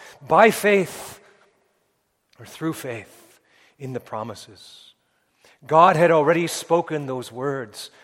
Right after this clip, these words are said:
of Exodus six, verse seven. "I will take you to me for a people." And Ruth responds with this confession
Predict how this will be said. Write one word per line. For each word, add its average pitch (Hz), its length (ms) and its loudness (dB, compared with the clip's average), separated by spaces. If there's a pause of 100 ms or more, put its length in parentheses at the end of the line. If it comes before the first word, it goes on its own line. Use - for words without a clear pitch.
(200)
of 147 140 -14
Exodus 127 440 -10
six, - 520 -16 (180)
verse - 180 -20
seven. 104 400 -16 (880)
"I - 40 -20
will 101 160 -16
take - 520 -12 (240)
you 123 280 -12
to - 120 -16
me 110 320 -14
for 101 220 -18
a 98 60 -16
people." - 480 -20 (3750)
And 95 140 -20
Ruth 123 240 -12
responds 127 520 -6
with 113 140 -12
this 120 160 -14
confession 101 680 -16